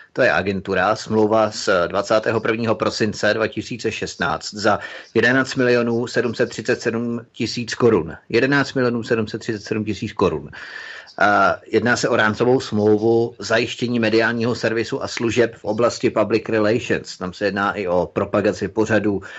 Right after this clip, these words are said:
České televize na Facebooku, na sociálních sítích a opravdu velmi potřebné za jedenáct milionů. A o firmě Ami Communications, to jsme tady říkali, eh, za agenturou Bison and Rose, právě za těmi Bizony, ovšem stojí lobista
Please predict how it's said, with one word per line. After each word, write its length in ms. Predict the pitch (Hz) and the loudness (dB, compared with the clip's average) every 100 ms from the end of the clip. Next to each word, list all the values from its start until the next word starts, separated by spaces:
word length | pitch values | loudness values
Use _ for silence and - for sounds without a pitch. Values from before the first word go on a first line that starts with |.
| - | -18
České 360 | - 113 - 107 | -2 -2 2 0
televize 360 | - 104 98 104 | 0 -2 -2 -2
na 120 | 107 | 0
Facebooku, 520 | 123 113 92 104 110 | 2 2 2 -2 0
na 100 | 107 | -2
sociálních 560 | 113 98 110 107 101 - | -2 -2 0 0 -2 -8
sítích 340 | 98 113 107 | -8 -6 -4
a 60 | 92 | -4
opravdu 380 | 95 113 135 120 | -4 0 2 4
velmi 280 | 107 110 117 | 4 4 4
potřebné 520 | 110 - 113 104 104 | 0 -2 -2 0 0
za 100 | 104 | 2
jedenáct 420 | 104 104 107 107 | 2 2 0 0
milionů. 480 | - 98 95 82 78 - - - - - - - - | 0 2 2 0 -6 -14 -16 -16 -16 -18 -20 -20 -2
A 360 | 107 107 92 | 0 2 0
o 60 | 113 | 0
firmě 400 | 160 151 156 139 | 2 4 4 2
Ami 180 | 127 139 | 0 -2
Communications, 680 | 123 120 113 - - 123 | -2 -4 -2 -2 0 -4
to 140 | 123 110 | -2 -4
jsme 220 | - 107 | -2 -2
tady 260 | 117 101 90 87 | 0 0 -2 -6
říkali, 580 | 110 107 123 120 117 113 _ - | -6 0 2 4 2 -2 _ -12
eh, 320 | 95 95 98 98 | -6 -4 -4 0
za 120 | 117 | 0
agenturou 800 | 139 156 151 165 170 151 117 104 - - _ 107 | 2 2 2 4 4 4 4 2 -4 -20 _ 0
Bison 380 | 120 110 147 | 0 2 2
and 160 | 143 123 | 2 2
Rose, 360 | 117 160 127 - | 2 2 -2 -4
právě 260 | 110 117 117 | -4 -2 -4
za 80 | |
těmi 180 | 110 120 | -4 -2
Bizony, 520 | 104 98 117 - 85 - - - - - | 0 2 2 2 0 -8 -20 -20 -20 -6
ovšem 340 | 160 - 180 | -4 0 0
stojí 340 | 165 143 151 175 | 2 2 2 4
lobista 720 | 135 123 127 - 139 139 143 | 4 4 0 0 -2 -2 -4